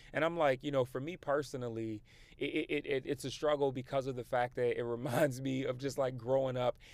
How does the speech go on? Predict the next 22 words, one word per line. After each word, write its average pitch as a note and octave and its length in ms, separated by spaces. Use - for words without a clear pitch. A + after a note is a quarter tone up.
having D3 380
to C3 120
deal C3 240
with B2+ 160
that A#2+ 240
in A#2+ 140
certain A#2+ 360
circumstances, A2+ 840
right? A#2 360
Insecurities C3+ 880
that A#2 140
lead B2 320
guys B2 460
to B2+ 160
having B2 420
to B2+ 180
try B2+ 380
and A#2+ 160
forcefully C3 560
put C3 240
on B2 260
this, A#2 240